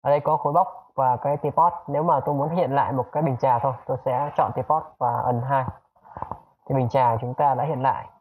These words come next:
Còn đâu nếu mà muốn hiện lại tất cả, chúng ta lại ẩn hai ô. Ngoài ra, chúng ta có thuộc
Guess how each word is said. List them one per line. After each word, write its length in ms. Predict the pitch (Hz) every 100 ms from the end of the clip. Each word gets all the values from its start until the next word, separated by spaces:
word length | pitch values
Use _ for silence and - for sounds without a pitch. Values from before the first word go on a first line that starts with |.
| _ _ _ - _ _
Còn 120 | - 135
đâu 120 | 143
nếu 120 | 143
mà 140 | 165
muốn 100 | 143
hiện 200 | 156 170
lại 120 | 147 113
tất 100 | 170
cả, 200 | 156 120
chúng 140 | 120 147
ta 180 | 151 135
lại 320 | 127 - 127 - _ _ _
ẩn 160 | 143 127
hai 180 | 139 139
ô. 140 | 135 - _ _ _ _ _ _ _ _ _ _ _ _ _ - - _ _ _ _ _ _ _ -
Ngoài 140 | - 139
ra, 200 | 160 156
chúng 120 | 156
ta 160 | 165 156
có 320 | 139 143 160
thuộc 140 | 151